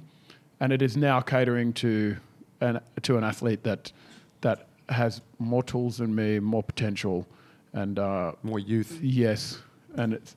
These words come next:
Speaker 1: that's, I think, is really exciting.
Speaker 2: There's a, um, there's an, uh, an, uh, you know, I guess, 'cause, 'cause that, you know,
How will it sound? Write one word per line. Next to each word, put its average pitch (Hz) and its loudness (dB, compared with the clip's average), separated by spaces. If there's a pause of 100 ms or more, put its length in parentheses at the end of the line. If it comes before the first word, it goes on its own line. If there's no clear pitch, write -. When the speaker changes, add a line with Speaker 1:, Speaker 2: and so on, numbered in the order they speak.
(100)
Speaker 1:
that's, 117 -2 (800)
I 117 0
think, 120 -6
is 104 -6
really 110 -2
exciting. 92 -8 (720)
Speaker 2:
There's 131 6
a, 139 6
um, 135 4
there's 135 6
an, 143 4
uh, 131 2
an, 139 4
uh, 131 2
you 139 4
know, 127 6
I 120 4
guess, 127 0 (200)
'cause, 123 0
'cause 135 2
that, 160 4
you 147 2
know, 113 2